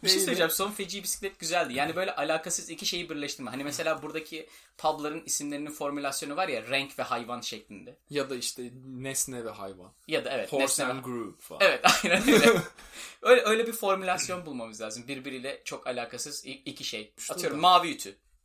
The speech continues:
Speaker 2: Biraz daha şey bekliyorum ben, böyle Nuri, Nuri Bilge Ceylan değil de böyle, nasıl söyleyeyim, ikinci sınıf. S-,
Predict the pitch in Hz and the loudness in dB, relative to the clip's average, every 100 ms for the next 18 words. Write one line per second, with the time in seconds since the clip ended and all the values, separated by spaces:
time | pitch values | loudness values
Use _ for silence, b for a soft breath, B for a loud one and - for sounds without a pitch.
0 | _ 160 175 185 160 160 156 - 147 127 | _ -6 0 0 0 0 0 0 -2 -4
1 | 110 - 110 117 123 127 127 135 147 156 | -10 -12 -10 -8 -8 -8 -8 -6 -4 -6
2 | 147 - - - 143 143 143 143 143 139 | -8 -16 -20 -12 -8 -8 -8 -8 -6 -8
3 | 135 147 113 131 131 123 135 127 123 117 | -8 -10 -12 -10 -10 -10 -10 -10 -12 -16
4 | - - 175 170 165 127 104 - _ _ | -16 -8 -4 0 0 0 -8 -16 _ _
5 | _ _ - - | _ _ -6 -2